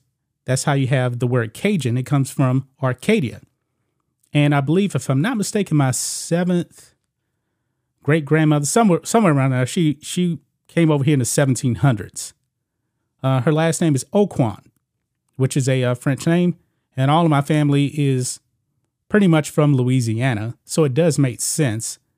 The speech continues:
Uh, my mother and her brothers and sisters, they were the first ones to actually be born in Texas. So I'm a, I am a second generation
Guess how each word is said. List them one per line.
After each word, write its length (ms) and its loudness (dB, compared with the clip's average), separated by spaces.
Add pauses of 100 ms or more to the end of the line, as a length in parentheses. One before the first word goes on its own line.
(500)
Uh, 280 2
my 180 2
mother 480 2 (800)
and 140 0
her 140 2
brothers 440 2
and 120 0
sisters, 500 0
they 120 2
were 80 2
the 140 2
first 320 0
ones 260 2
to 60 0
actually 220 -2
be 100 0
born 240 0
in 100 -2
Texas. 640 -4 (320)
So 360 0
I'm 220 4
a, 160 0 (100)
I 200 2
am 160 4
a 160 2
second 480 -2
generation 640 -2